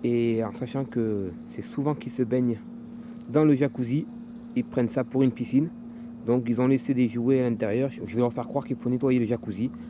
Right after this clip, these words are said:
enlever tous les objets pour remettre le moteur en route, parce que l'eau, euh, ça fait deux ou trois jours qu'ils ne sont pas baignés, l'eau a tourné un peu, elle est devenue verte. Donc je vais cacher la caméra derrière en sachant qu'ils ne la voient pas, j'espère pas. Et, euh, vous allez voir la suite.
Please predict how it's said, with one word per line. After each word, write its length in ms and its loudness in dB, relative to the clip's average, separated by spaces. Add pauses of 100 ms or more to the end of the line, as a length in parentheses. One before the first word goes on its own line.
(180)
enlever 300 0
tous 140 0
les 120 6
objets 300 4
pour 180 -4
remettre 280 0
le 60 2
moteur 260 2
en 160 0
route, 160 -2
parce 160 -14
que 100 -2
l'eau, 220 2
euh, 160 0 (960)
ça 100 -2
fait 120 -2
deux 120 4
ou 20 2
trois 200 2
jours 180 0
qu'ils 120 -2
ne 60 -6
sont 80 0
pas 160 2
baignés, 320 4
l'eau 160 4
a 80 4
tourné 340 2
un 80 4
peu, 200 4
elle 100 2
est 60 2
devenue 320 0
verte. 340 -2 (1300)
Donc 140 4
je 100 0
vais 80 4
cacher 300 2
la 100 4
caméra 340 0
derrière 300 -2
en 60 -4
sachant 280 -6
qu'ils 200 -6
ne 40 -2
la 80 2
voient 240 2
pas, 160 6
j'espère 380 -8
pas. 180 4 (1400)
Et, 220 4
euh, 500 4
vous 220 -8
allez 100 -4
voir 180 -2
la 100 -2
suite. 360 -12